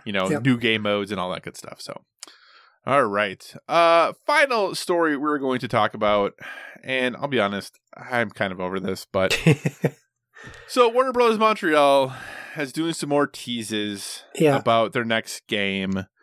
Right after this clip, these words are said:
Speaker 1: Um, uh, I linked a story, which I don't think actually is a s-, super in-depth good story, but it is a story nonetheless that I put in our show notes.
Speaker 2: <laughs>
Speaker 1: Uh, Josh, I'm not smart about Batman stuff. What,
Speaker 2: Yeah.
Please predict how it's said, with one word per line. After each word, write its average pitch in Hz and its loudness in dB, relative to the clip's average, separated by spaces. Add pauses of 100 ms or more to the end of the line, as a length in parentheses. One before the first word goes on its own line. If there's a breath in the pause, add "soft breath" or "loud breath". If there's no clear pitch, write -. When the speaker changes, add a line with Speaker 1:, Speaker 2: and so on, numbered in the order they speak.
(420 soft breath)
Speaker 1:
Um, 104 0
uh, 101 -6
I 180 0
linked 180 -6
a 143 -10
story, 127 0
which 120 -2
I 113 0
don't 113 0
think 110 -6
actually 104 -2
is 98 -6
a 101 -6
s-, - -12
super 110 -6
in-depth 101 -4
good 107 -6
story, 107 -2
but 104 -6
it 110 -10
is 101 -10
a 101 -16
story 98 -8
nonetheless 98 -6
that 101 -6
I - -6
put 101 -4
in 98 -10
our 104 -10
show 151 0
notes. 143 0
Speaker 2:
<laughs> - -4
Speaker 1:
Uh, 147 4
Josh, 208 2
I'm 220 2
not 190 -2
smart 131 -4
about 117 -4
Batman 110 0
stuff. - -2 (100)
What, 185 6
Speaker 2:
Yeah. 147 4